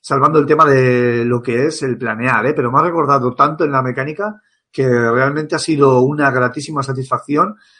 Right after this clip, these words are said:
y una sorpresa enorme, ya te digo, pues gracias a, al estudio Japan que, que se les ve el buen hacer, el callo y la experiencia sobre todo, ¿no?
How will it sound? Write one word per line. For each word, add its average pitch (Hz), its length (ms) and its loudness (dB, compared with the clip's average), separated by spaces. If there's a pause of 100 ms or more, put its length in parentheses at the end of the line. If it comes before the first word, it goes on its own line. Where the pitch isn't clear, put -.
(140)
y 117 100 -14
una 156 120 0
sorpresa 156 500 0
enorme, 143 420 0
ya 131 120 -2
te 123 80 -2
digo, 139 260 -2
pues 107 160 -12
gracias 127 380 -4
a, 117 360 2
al 113 120 -4
estudio 143 440 2
Japan 147 300 2
que, 113 320 -4 (560)
que 156 100 -4
se 156 120 0
les 156 120 2
ve 226 120 6
el 160 80 4
buen 147 160 2
hacer, 160 480 2 (520)
el 135 200 -2
callo 151 240 2
y 165 40 6
la 143 80 0
experiencia 123 500 -4
sobre 107 260 -8
todo, 104 240 -4
¿no? 147 300 -8